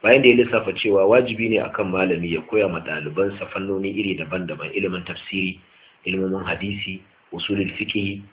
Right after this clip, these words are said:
aqida, nahwu, sarfu, lugha da sauran abubuwan da suke bukata na balaga da ijazul Qur'ani da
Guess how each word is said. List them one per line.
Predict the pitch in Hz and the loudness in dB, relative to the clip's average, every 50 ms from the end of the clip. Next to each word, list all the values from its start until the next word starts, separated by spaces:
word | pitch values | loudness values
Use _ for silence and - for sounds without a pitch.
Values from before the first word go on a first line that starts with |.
| _ _ _ _ - | _ _ _ _ -8
aqida, | 101 92 - - 107 107 107 101 101 95 95 87 - - - - _ - 85 | -8 -8 -6 -6 -4 -2 4 4 6 6 4 2 -2 -8 -14 -20 _ -6 -2
nahwu, | 98 104 101 110 107 104 104 104 101 104 - _ _ _ _ - - | 0 2 4 4 4 4 2 -2 -6 -10 -14 _ _ _ _ -2 4
sarfu, | - 117 117 117 - - 107 107 107 107 - - - _ _ _ | 6 8 8 6 4 0 -2 -4 -4 -4 -8 -14 -20 _ _ _
lugha | 92 104 117 110 107 110 107 104 - - - - - | 6 8 8 10 10 10 8 8 4 0 -6 -8 -8
da | - - - | -8 -2 2
sauran | - 117 117 117 117 117 117 120 117 - | 4 6 8 10 10 8 6 4 2 2
abubuwan | 117 117 123 120 117 120 117 113 - | 2 2 2 2 6 6 6 6 6
da | - - | 2 0
suke | - - 113 98 82 | 0 -2 -2 -2 -2
bukata | 87 85 - - 104 104 101 101 104 92 87 85 90 | -2 -2 0 4 4 4 4 2 0 0 0 0 -2
na | 95 95 95 92 | -2 -2 -2 -2
balaga | 82 92 87 82 85 98 101 101 98 - 92 98 90 85 78 73 73 73 | -2 -2 0 2 4 4 6 6 4 4 4 2 2 2 2 -2 -4 -4
da | 78 73 76 73 69 - - - | -6 -4 -4 -4 -4 -6 -6 -6
ijazul | 69 80 78 101 101 101 95 95 92 87 82 | -6 0 4 6 6 6 6 4 2 -2 -2
Qur'ani | 85 85 82 78 - - 101 104 101 98 98 92 85 80 78 76 | -2 -2 -2 -2 -2 0 2 2 2 2 0 -2 -4 -6 -8 -8
da | 78 78 76 73 73 71 | -6 -6 -4 -4 -4 -6